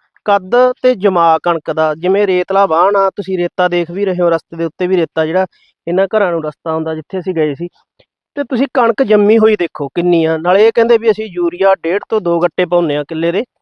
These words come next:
ਉਹੀ ਆਪਣੇ ਵਾਲੇ ਸ-, ਕਿੱਲਿਆਂ ਦੇ ਸਾਈਜ਼ ਆ, ਕੋਈ ਐਂ ਨਹੀਂ ਹੈਗਾ ਵੀ ਕਿੱਲੇ ਛੋਟੇ ਆ ਜਾਂ ਵੱਡੇ ਆ। ਇੱਧਰਲੇ ਪਾਸੇ ਟਿੱਬੇ ਤੇ ਵਿਖਾ ਦਿਓ, ਸਾਰੇ ਦਾ ਸਾਰਾ ਜਿਹੜਾ ਡ੍ਰਿਪ ਸਿਸਟਮ ਦੇ ਰਾਹੀਂ ਸਿੰਚਾਈ ਦਾ ਸਾਧਨ ਆ,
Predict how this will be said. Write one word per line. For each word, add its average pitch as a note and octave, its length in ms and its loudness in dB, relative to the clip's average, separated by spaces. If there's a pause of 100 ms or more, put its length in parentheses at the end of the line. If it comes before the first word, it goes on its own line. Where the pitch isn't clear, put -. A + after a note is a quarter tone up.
(480)
ਉਹੀ F#3+ 240 0
ਆਪਣੇ G3+ 260 0
ਵਾਲੇ G3+ 160 2 (260)
ਸ-, - 140 -16 (160)
ਕਿੱਲਿਆਂ G3 280 0
ਦੇ F#3+ 120 0
ਸਾਈਜ਼ D#3 300 0
ਆ, E3+ 80 2
ਕੋਈ F3+ 160 -4
ਐਂ F3 160 2
ਨਹੀਂ E3+ 100 2
ਹੈਗਾ F3 140 2
ਵੀ F#3+ 140 -10
ਕਿੱਲੇ D#3+ 260 -2
ਛੋਟੇ E3 300 -2
ਆ F#3+ 80 2
ਜਾਂ F#3 120 0
ਵੱਡੇ C#3+ 260 -4
ਆ। C#3 80 -6 (480)
ਇੱਧਰਲੇ G#3 240 2
ਪਾਸੇ A3 360 2 (260)
ਟਿੱਬੇ G3 260 0
ਤੇ G3+ 120 0
ਵਿਖਾ D#3+ 280 0
ਦਿਓ, F3 180 -2 (640)
ਸਾਰੇ A#3 360 2
ਦਾ C4+ 120 4
ਸਾਰਾ A3+ 340 0
ਜਿਹੜਾ A#3 220 2
ਡ੍ਰਿਪ F#3+ 320 -2
ਸਿਸਟਮ G#3 380 -8
ਦੇ G3 140 -2
ਰਾਹੀਂ G3+ 320 -2 (240)
ਸਿੰਚਾਈ F#3 440 -4
ਦਾ G3 120 2
ਸਾਧਨ E3 360 -4
ਆ, F#3+ 100 -2